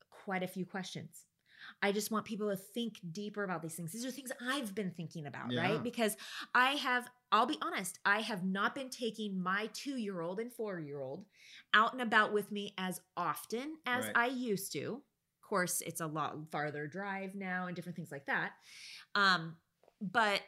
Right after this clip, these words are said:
Speaker 1: part of it is how people look at them when they're out because they don't wear a mask.
Speaker 2: Mm-hmm.
Speaker 1: And I'm like, "Is this really worth it for my four-year-old to feel like people hate him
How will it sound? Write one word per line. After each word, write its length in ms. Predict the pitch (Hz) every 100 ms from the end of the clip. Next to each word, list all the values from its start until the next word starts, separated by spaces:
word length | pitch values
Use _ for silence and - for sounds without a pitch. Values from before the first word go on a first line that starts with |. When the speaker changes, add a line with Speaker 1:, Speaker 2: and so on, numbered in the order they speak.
| _
Speaker 1:
part 300 | - - 247
of 100 | 294
it 160 | 226 277 -
is 360 | 190 175 196 226
how 380 | - 175 190 -
people 640 | - 214 190 202 202 240 - _ _ _ _ _
look 320 | 220 196 302 311
at 160 | -
them 340 | 151 131 190 330 _ _ _ _ _ _
when 200 | 196 202
they're 180 | 208 233
out 220 | 277 277
because 240 | 277 247 208
they 80 | 214
don't 160 | 208
wear 120 | 214
a 20 | 240
mask. 440 | 359 - - - 120
Speaker 2:
Mm-hmm. 220 | 113 110 98 - - -
Speaker 1:
And 140 | 254
I'm 100 | 247
like, 240 | 233 214 214 -
"Is 220 | 220 202
this 260 | 214 214 202
really 540 | 180 170 190 202 208 185 165 -
worth 240 | 175 185 214
it 140 | -
for 100 | 214
my 120 | 175
four-year-old 540 | 160 - 180 180 185 180
to 60 |
feel 240 | 175 170 165
like 220 | 156 151
people 260 | 185 151 135 - -
hate 260 | 143 151 - -
him 440 | - 185 202 214